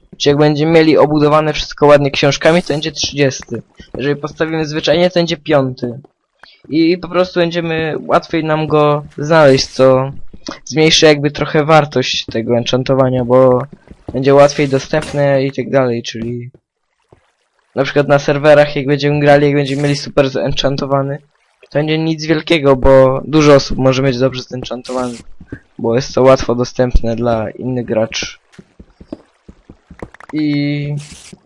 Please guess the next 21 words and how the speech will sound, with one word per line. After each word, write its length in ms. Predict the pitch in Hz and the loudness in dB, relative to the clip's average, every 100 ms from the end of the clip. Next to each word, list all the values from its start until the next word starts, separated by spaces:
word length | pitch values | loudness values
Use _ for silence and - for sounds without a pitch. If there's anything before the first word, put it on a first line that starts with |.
| - - _ 147 151 - - | -20 -20 _ -18 -14 -14 -10
ten 280 | 160 143 135 - - 131 | -4 -2 -4 -10 -12 0
Jeb, 320 | 147 147 - - _ - | 0 0 -10 -20 _ -10
tak 120 | 131 | -8
się 100 | 135 | -4
nazywa 300 | 139 135 131 | -4 -2 -4
pracownik 540 | 123 127 131 127 131 - | -4 -8 -6 -6 -8 -8
Mojangu, 480 | 123 139 135 135 139 - - - | -4 -4 -2 -6 -8 -14 -18 -14
odpowiedzialny 640 | 120 - 131 135 135 131 | -10 -2 -2 0 -2 -2
za 120 | 127 131 | -2 -2
najnowsze 500 | 135 135 131 - 113 | 0 -2 -4 -6 -6
właśnie 300 | 113 - 117 | -6 -6 -4
doda-, 380 | 127 123 123 - - | -2 0 -2 -6 -6
dodatki, 640 | 123 131 135 - - 120 - _ - _ - - | 0 2 0 -2 -8 -8 -8 _ -20 _ -18 -10
nowe 240 | 123 131 | -2 0
rzeczy 280 | 135 131 135 | 0 -2 -4
w 40 | |
Minecrafcie. 600 | 135 131 127 120 - 131 143 - _ - _ - _ - - - - - - - - _ | -4 -6 -8 -8 -6 -6 -6 -16 _ -20 _ -20 _ -20 -20 -20 -20 -10 -10 -10 -20 _
Zastanawia 580 | - 147 147 156 151 143 | -8 -6 -2 0 2 0
się 160 | 143 143 | -4 -4
też 300 | 143 143 135 | -4 -4 -6
również 500 | 135 127 139 - | -6 -4 -6 -8